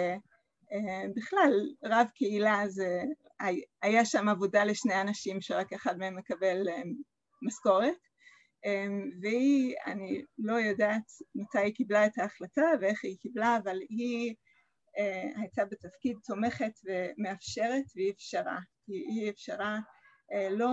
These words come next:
ולילדים. אמ, ש-, אז, אז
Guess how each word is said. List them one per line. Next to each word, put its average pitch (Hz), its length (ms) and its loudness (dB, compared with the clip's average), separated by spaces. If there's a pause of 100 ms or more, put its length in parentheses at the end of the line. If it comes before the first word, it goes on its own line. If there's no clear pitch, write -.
ולילדים. 190 720 2 (960)
אמ, 98 560 -2 (580)
ש-, 202 580 0
אז, 196 280 -4
אז 202 380 -6